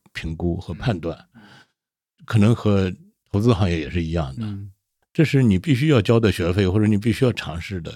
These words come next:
Speaker 1: 这种试错也好，我觉得他，你得有这个宽容度。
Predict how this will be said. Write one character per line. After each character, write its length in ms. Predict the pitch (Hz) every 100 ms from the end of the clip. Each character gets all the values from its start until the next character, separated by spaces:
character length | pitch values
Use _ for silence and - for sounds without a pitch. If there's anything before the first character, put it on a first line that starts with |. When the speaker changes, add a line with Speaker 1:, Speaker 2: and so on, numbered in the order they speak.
| 80
Speaker 1:
这 100 | 90
种 180 | 85 78 - -
试 240 | - 117
错 260 | - - 98
也 140 | 78
好， 320 | 78 - - _ _ _ _ _ _ _ _ _
我 100 | 110
觉 100 | 104
得 140 | 113
他， 220 | 104 87 123
你 180 | 131
得 140 | 120 139
有 160 | 104
这 120 | 85 101
个 320 | 82 76 73
宽 180 | - 131
容 160 | 127 127
度。 220 | 131 -